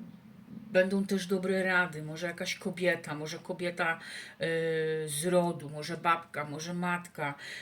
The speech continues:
E, ktoś będzie tutaj ci dobrze doradzał, bo tu jest, tu jest, y, dobra rada pokazana. Jest tutaj też, e, energia, która mówi o owocnych kontaktach z ludźmi,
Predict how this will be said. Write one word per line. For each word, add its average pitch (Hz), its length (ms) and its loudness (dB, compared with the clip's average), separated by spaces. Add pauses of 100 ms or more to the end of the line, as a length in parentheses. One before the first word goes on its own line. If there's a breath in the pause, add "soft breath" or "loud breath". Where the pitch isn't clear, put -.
(140 loud breath)
E, 165 120 0
ktoś 226 320 0
będzie 202 300 -4
tutaj 185 300 -4
ci - 200 -8
dobrze 175 480 2
doradzał, 156 960 -2 (320)
bo 165 80 -10
tu 175 140 -6
jest, 170 380 -6
tu 180 120 -6
jest, 175 240 -4
y, 170 240 -8 (840 loud breath)
dobra 180 420 6
rada 151 460 -2 (220)
pokazana. 151 680 -6 (380 loud breath)
Jest 208 280 0
tutaj 233 280 -2
też, 196 580 0
e, 170 500 0
energia, 190 440 0
która 175 360 -4
mówi 170 360 -4
o 160 80 0
owocnych 160 520 -8
kontaktach 160 760 -4
z 165 120 -10
ludźmi, 160 540 -8